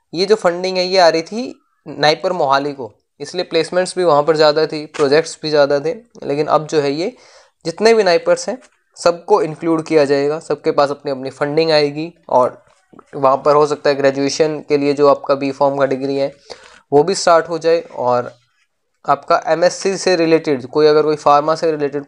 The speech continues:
कोर्स है एमएससी वाला, तो वो भी स्टार्ट हो सकता है। तो की पॉइंट्स थे इस बिल का। सबसे पहला, जैसे मैं बता चुका हूँ कि जो आपके नाइपर अहमदाबाद, हाजीपुर जो आपका बिहार में है,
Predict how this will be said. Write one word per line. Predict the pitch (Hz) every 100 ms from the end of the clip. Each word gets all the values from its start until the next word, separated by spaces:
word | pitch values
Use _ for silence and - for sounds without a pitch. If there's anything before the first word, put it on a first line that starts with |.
| -
कोर्स | 139 131 131
है | 143
एमएससी | 127 131 - 135
वाला, | 123 139 - - _ _ -
तो | 156
वो | 175
भी | 175 302 349
स्टार्ट | - - 151
हो | 151
सकता | 143 123 -
है। | - _ _ - - _ _ _ -
तो |
की | 254 - - 233 269
पॉइंट्स | 269 233 226 -
थे | 247 294 _ _ _ -
इस | 170
बिल | 175 190
का। | 190 190
सबसे | 170 202
पहला, | 175 165 175
जैसे | 170 156 147 175
मैं | 170
बता | 160 165 160
चुका | 160 151
हूँ | 160
कि | 160 165
जो | 156
आपके | 139 - 151
नाइपर | 143 139 151
अहमदाबाद, | 143 139 143 147 143 139
हाजीपुर | 127 135 135 135 143 135 - _
जो | 151
आपका | 131 131
बिहार | 135 131 135
में | 135 127
है, | 147